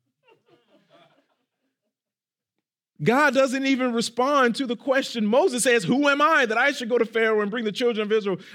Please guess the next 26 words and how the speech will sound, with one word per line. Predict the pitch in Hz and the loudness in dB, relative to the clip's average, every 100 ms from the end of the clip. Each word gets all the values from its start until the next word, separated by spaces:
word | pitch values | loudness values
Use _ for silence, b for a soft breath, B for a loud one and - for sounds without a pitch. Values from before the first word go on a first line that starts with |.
| 185 | 0
out | 214 | 0
of | 196 | 0
Egypt?" | 226 202 165 | 0 0 0
God | 254 294 262 | 0 2 2
says, | 240 240 | 0 0
"But | 208 247 | 2 2
I | 285 | 2
will | 277 254 | 2 0
be | 202 254 | 0 -2
with | 233 262 - | -2 -4 -4
you." | 202 196 143 113 - _ _ _ _ _ _ _ _ _ 151 165 185 196 240 285 _ _ _ _ _ _ _ _ _ - | -2 0 -2 -4 -14 _ _ _ _ _ _ _ _ _ _ _ _ _ _ _ _ _ _ _ _ _ _ _ _ -2
God | 180 190 | 2 2
doesn't | 185 180 | 2 0
answer | 175 190 185 | -2 -2 -2
Moses' | 180 185 170 | -4 -4 -6
question | 147 208 202 175 | -4 -4 -2 -4
because, | 170 202 175 | -4 -4 -4
to | |
be | 175 175 | -4 -2
honest, | 214 185 165 | 0 0 -2
it's | 170 | -4
not | 190 180 | -4 -2
relevant | 196 208 175 185 | 0 0 -2 -6
to | 180 | -8
the | |
conversation. | 202 190 180 240 190 - 107 | -6 -6 -4 -4 -4 -8 -18